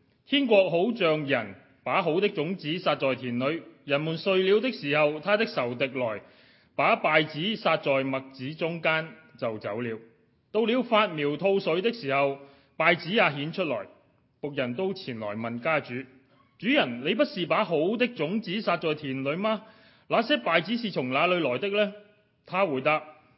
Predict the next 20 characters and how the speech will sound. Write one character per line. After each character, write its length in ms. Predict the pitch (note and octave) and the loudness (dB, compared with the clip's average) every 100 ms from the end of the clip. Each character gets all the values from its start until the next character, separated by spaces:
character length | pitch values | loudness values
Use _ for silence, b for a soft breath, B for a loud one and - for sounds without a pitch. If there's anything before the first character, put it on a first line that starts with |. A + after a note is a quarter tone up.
| _ | _
：‘這 100 | - F3 | -6 -6
是 160 | C#3+ | -6
仇 240 | B2+ A2+ G#2+ | -8 -8 -6
敵 140 | B2+ | -8
所 220 | - C3 D3 | -6 -6 -4
作 120 | C3 - | -4 -6
的。’ 100 | D3 - _ _ _ _ _ | -10 -12 _ _ _ _ _
僕 100 | F3+ | -4
人 160 | E3+ C3+ | 0 0
問 160 | C#3+ D#3+ | -2 -2
他 280 | G#3+ G3+ - - b b b - | 0 -2 -6 -20 b b b -2
：‘你 120 | - | 2
要 80 | C4+ | 4
我 100 | A#3 | 4
們 220 | A#3+ E3 | 4 0
去 160 | F#3+ G#3+ | 4 4
拔 200 | - E3+ D#3 - | 4 0 0 -4
掉 220 | E3+ E3+ | -2 0
它 200 | F#3+ G3+ | 0 0
嗎？’ 240 | G3+ G3+ | 0 -2